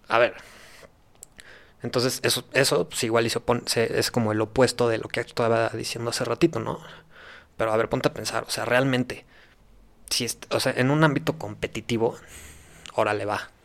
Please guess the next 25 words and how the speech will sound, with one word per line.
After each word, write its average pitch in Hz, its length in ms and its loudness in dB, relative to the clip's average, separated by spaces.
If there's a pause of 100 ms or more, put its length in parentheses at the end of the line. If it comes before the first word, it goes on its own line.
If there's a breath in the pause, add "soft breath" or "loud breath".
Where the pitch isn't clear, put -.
(160)
¿no? 110 180 -6
O - 160 -6
sea, - 220 -6 (360 loud breath)
en 117 80 -4
un 131 100 0
ámbito 131 300 -2
competitivo 110 680 -2
y 110 40 4
donde 107 200 -6
tienes 117 200 -6
que 117 100 -6
mejorar 113 460 -4
y - 40 -16
tienes - 220 -8
que - 140 -8
crecer, 117 500 -2 (1500 loud breath)
es 123 120 4
completamente 117 680 -2
válido 113 340 2
y 113 140 0
es 107 100 0
súper 123 420 0
importante 110 720 -2 (880 loud breath)
tenerte 110 400 0
que 101 600 -2